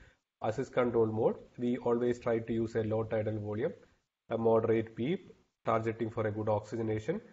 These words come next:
A plateau pr-, pressure always keep less than thirty. And now more than plateau pressure, we give importance to driving pressure, which we try to keep less than fifteen.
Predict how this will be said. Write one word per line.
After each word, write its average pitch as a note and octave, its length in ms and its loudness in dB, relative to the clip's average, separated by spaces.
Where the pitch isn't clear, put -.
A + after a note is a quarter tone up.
A A#2+ 80 2
plateau B2+ 460 2
pr-, - 140 -14
pressure C3 340 2
always B2 420 4
keep A#2+ 340 -4
less A2 240 0
than A#2 260 2
thirty. A#2 440 -2
And D#3 140 2
now D3+ 280 8
more B2+ 220 6
than C3 160 6
plateau A#2 340 2
pressure, A2+ 380 -2
we A2+ 140 0
give A2+ 220 -4
importance G#2+ 540 -2
to G#2+ 80 -14
driving A#2 380 2
pressure, G#2+ 320 -4
which G#2+ 240 -10
we A2 80 -4
try G#2+ 220 -2
to G#2+ 120 -6
keep G2+ 240 -8
less A2+ 220 0
than A2 260 2
fifteen. C#3+ 440 -4